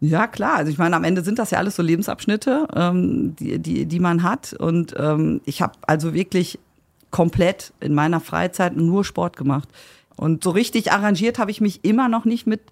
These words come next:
damit, weil ich auch jetzt merke, wenn ich intensiver Sport mache, melden sich dann die Knie oder irgendwas.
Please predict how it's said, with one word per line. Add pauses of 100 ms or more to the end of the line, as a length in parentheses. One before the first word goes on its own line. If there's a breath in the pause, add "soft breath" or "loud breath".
(220 soft breath)
damit,
weil
ich
auch
jetzt
merke,
wenn
ich
intensiver
Sport
mache,
melden
sich
dann
die
Knie
oder
irgendwas.